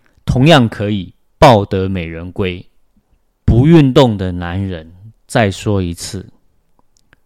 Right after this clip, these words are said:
不运动的男人，我再说一次，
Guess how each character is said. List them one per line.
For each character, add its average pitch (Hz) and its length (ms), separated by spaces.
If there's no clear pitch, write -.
不 123 240
运 175 240
动 147 160
的 117 140
男 98 280
人， 90 440
我 90 160
再 127 320
说 104 340
一 92 160
次， - 400